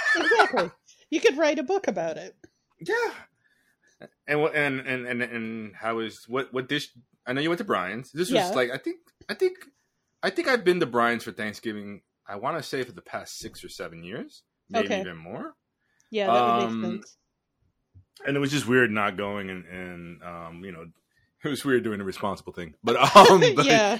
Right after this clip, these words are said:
Speaker 2: we missed you
Speaker 1: you
Speaker 2: guys.
Speaker 1: know, but, um, yeah, it's just like, it was, it was, it was, it was cool to, like, um, be home and not, like, take that cab home.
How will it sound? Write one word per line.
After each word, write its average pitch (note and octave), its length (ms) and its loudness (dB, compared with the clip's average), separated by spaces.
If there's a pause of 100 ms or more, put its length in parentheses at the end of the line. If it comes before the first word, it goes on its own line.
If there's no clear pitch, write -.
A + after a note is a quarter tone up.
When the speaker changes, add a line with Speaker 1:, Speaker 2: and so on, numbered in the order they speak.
Speaker 2:
we C4 120 0
missed A#3+ 260 -4
you A3+ 80 -8
Speaker 1:
you F#3+ 40 -8
Speaker 2:
guys. C3+ 160 2
Speaker 1:
know, B2 360 4 (640)
but, B2 380 6
um, G#2+ 800 2 (240)
yeah, C#3+ 260 8
it's C#3+ 220 2
just D#3 180 -2
like, C3+ 160 4
it C3 100 2
was, C3+ 420 -2
it C3 100 -4
was, C3+ 300 -6
it D#3 80 0
was, D#3 440 -4
it E3+ 60 4
was G#3+ 180 4
cool G#3+ 420 0
to, E3 140 -2
like, A#2+ 560 0
um, F#2+ 800 -2 (840)
be A#2 160 -4
home A2 340 -4
and G#2+ 80 -6
not, G2+ 160 -6
like, G2 160 -8
take G2 220 -12
that D#2+ 160 -12
cab A2 300 -8
home. C4 320 -8